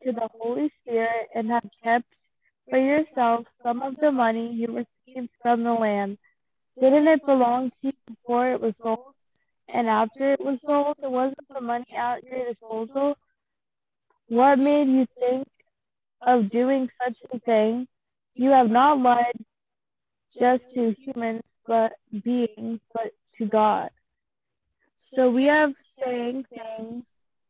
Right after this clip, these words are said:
"Let us make man." We have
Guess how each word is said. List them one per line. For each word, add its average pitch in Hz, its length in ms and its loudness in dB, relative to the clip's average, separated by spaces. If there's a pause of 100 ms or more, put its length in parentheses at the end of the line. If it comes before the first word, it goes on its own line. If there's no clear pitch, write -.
(420)
"Let 247 240 0
us 269 200 0 (100)
make 247 280 -4
man." 220 560 -6 (840)
We 254 260 2
have 254 500 2